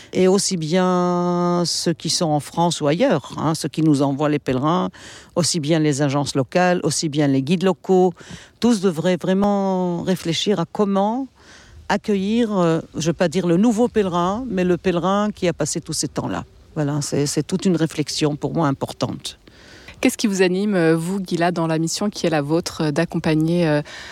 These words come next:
Speaker 2: tous ces pèlerins, euh, en grande majorité, euh, de France ?
Speaker 1: Oh là là, ce qui m'anime,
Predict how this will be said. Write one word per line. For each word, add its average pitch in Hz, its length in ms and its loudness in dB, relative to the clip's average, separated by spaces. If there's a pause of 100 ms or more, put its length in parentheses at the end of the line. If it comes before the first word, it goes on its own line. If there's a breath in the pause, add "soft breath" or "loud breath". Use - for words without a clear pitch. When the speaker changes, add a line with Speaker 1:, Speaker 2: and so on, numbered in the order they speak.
(220 loud breath)
Speaker 2:
tous - 100 -4
ces 175 160 0
pèlerins, 180 420 0
euh, 165 100 0
en 156 220 0
grande 165 220 0
majorité, 160 600 2
euh, 151 320 -2 (400 loud breath)
de 160 80 0
France ? - 420 -4 (1120 loud breath)
Speaker 1:
Oh 254 40 2
là 247 160 4
là, 190 240 2 (280 loud breath)
ce - 180 -4
qui 202 160 -2
m'anime, 202 500 2